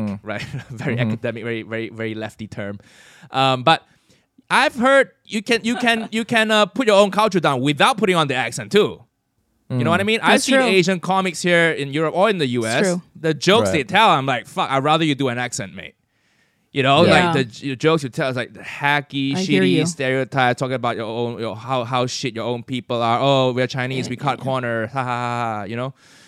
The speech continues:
Speaker 2: It's like,
Speaker 1: Yeah.
Speaker 2: "Oh,
Speaker 3: Yeah, I hate
Speaker 2: gross."
Speaker 3: that shit too.
Speaker 2: Yeah.
Speaker 3: That shit
Speaker 1: Totally.
Speaker 3: is, yeah, rampant.
Speaker 2: Mm-hmm.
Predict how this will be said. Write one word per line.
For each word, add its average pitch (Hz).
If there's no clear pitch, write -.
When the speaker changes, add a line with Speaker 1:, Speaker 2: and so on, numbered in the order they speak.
Speaker 2:
It's 127
like, 120
Speaker 1:
Yeah. 110
Speaker 2:
"Oh, 110
Speaker 3:
Yeah, 196
I 180
hate 208
Speaker 2:
gross." -
Speaker 3:
that 165
shit -
too. 175
Speaker 2:
Yeah. 254
Speaker 3:
That -
shit -
Speaker 1:
Totally. 135
Speaker 3:
is, 110
yeah, 165
rampant. 175
Speaker 2:
Mm-hmm. 110